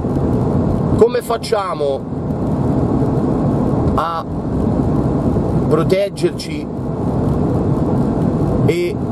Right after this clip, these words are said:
vivere per sempre? Se ci affidiamo a Satana, al demonio, alla congregazione satanica, come famo?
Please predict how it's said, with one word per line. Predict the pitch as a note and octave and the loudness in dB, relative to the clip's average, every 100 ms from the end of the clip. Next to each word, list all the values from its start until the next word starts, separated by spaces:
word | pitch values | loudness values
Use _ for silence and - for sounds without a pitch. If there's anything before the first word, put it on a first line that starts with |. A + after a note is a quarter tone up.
| - - - - - - | 0 0 0 0 0 0
vivere | E3 G3 F#3 F3 E3 | 0 2 0 0 -2
per | E3 - | -4 -4
sempre? | D#3+ F3 F#3 G3 G#3 - - - - - - - - - - | -4 -4 -2 0 0 -4 -8 -6 -4 -4 -2 0 0 0 0
Se | - D#3 | 0 -2
ci | - | 0
affidiamo | F3+ E3+ F3 E3 D#3+ | -2 0 -2 -2 -4
a | |
Satana, | - F3 E3+ E3 D3+ | -2 -4 -4 -4 -4
al | D3 | -4
demonio, | D3 D3 E3+ F#3+ G3 G3 | -4 -2 -2 0 2 2
alla | E3+ D#3 | 0 -2
congregazione | D#3+ D#3 D#3 D#3 - E3+ D#3 | -4 -4 -2 -4 -2 0 0
satanica, | D3+ D3 D#3 F3+ F#3 G3+ G3 - - - - | 0 -2 -2 -2 0 0 -2 -6 -10 -8 2
come | F#3+ G3+ | 2 2
famo? | F#3+ F3+ F#3+ G3+ | 0 -2 0 0